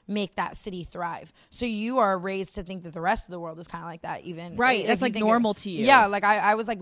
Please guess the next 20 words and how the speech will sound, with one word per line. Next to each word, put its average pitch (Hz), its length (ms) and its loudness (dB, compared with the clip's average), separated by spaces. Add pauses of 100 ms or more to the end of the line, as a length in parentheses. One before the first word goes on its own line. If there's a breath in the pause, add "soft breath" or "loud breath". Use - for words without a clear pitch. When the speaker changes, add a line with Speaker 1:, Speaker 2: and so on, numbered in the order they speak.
(220)
Speaker 1:
like, 180 200 -4
raised 180 440 -4
in, 185 80 -12
like, 170 160 -14
this 180 260 -6
is 185 80 -8
what 185 140 -8
life 185 220 -6
is. 180 360 -10
Like, 202 100 -6
my 220 140 -4
teachers 202 480 -8
were 180 140 -6
drunk. 170 320 -10
I 185 100 -6
remember 196 180 -10
my 190 120 -8
teachers 190 380 -10
and 185 100 -8
Speaker 2:
What? 208 100 -4